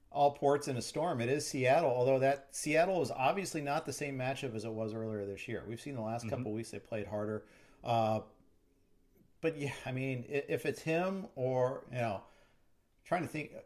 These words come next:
Speaker 1: yeah, he, he's probably Q B thirty-one or thirty-two. But guess what? If you're in a super flex league, I'm in a fourteen-team super flex league. You know,
Speaker 2: Mm-hmm.
Speaker 1: just like
Speaker 2: Yep.
Speaker 1: every job has value, uh, you know, every quarterback has value,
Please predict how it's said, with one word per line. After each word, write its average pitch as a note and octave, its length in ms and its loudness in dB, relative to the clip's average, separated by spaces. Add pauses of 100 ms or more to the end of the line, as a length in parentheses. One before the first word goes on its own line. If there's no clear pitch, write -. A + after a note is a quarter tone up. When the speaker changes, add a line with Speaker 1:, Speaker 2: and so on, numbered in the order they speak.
Speaker 1:
yeah, D3+ 160 0
he, B2+ 160 0
he's F#3 220 -4
probably F#3+ 400 4 (200)
Q D#3+ 160 -2
B C3+ 140 0
thirty-one B2 460 0
or A2 60 2
thirty-two. A2 400 -2
But B2 160 -4
guess - 200 6
what? A#2 220 4
If B2 120 -10
you're D3 140 -2
in D#3 80 -4 (100)
a C#3 60 -12
super D3+ 240 -4
flex C3 240 -2
league, C3+ 180 -2
I'm D#3 180 2
in G3+ 40 0
a D3+ 60 2
fourteen-team D3+ 680 0
super C3+ 260 -6
flex F#2 320 -6
league. F2 280 -10 (360)
You C3 80 -2
know, G2+ 340 0
Speaker 2:
Mm-hmm. A#2 380 -10
Speaker 1:
just D#3+ 200 -2
like E3 320 4 (300)
Speaker 2:
Yep. D#3+ 100 4
Speaker 1:
every E3+ 220 6
job C#3+ 420 4
has C#3 320 2
value, C3+ 600 2
uh, G#2+ 500 2
you C#3 80 -6
know, A2+ 240 -4
every C#3+ 400 0
quarterback A2 560 0
has F2+ 220 -2
value, D#2+ 300 -10